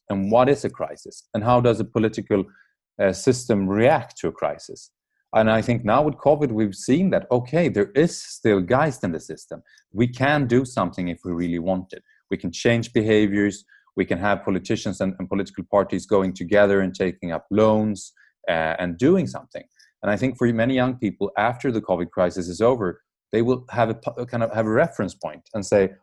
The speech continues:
"Okay, but you treated the covid crisis in this way, and you reacted, and you did everything you could. Now it's time for our, our crisis,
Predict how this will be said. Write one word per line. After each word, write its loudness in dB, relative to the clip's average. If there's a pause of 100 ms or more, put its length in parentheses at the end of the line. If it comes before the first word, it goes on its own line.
"Okay, 2
but -6
you 0
treated -2
the -2
covid 0
crisis 0
in -6
this -2
way, -6
and -6
you -2
reacted, 0
and -4
you 0
did -4
everything 0
you -4
could. -4 (600)
Now 2
it's -10
time -2
for -8
our, 4
our 4
crisis, -6